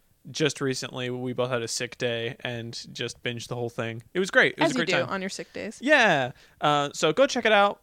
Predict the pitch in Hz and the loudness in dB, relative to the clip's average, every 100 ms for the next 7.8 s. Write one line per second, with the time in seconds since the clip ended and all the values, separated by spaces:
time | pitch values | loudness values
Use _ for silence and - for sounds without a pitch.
0 | - 151 - - 156 139 147 185 196 175 | -2 -2 -2 -4 -6 -4 0 2 2 2
1 | 175 - 147 143 139 147 117 131 127 131 | 0 0 0 0 -2 -4 0 0 2 4
2 | 330 339 - _ _ - _ _ _ _ | 4 4 0 _ _ -20 _ _ _ _
3 | - 294 339 233 - - - 254 311 349 | 2 4 8 6 4 -4 -2 2 4 4
4 | 339 349 226 226 220 214 202 - 190 180 | 0 0 0 0 0 0 -2 -2 0 2
5 | 170 190 180 190 - 240 247 - 185 185 | 2 2 0 -2 -2 -2 0 0 0 0
6 | 190 180 - - - _ 208 294 330 254 | 2 2 2 -8 -20 _ 2 4 6 2
7 | 254 226 208 - - 185 185 202 | 2 0 -2 -6 -6 0 2 0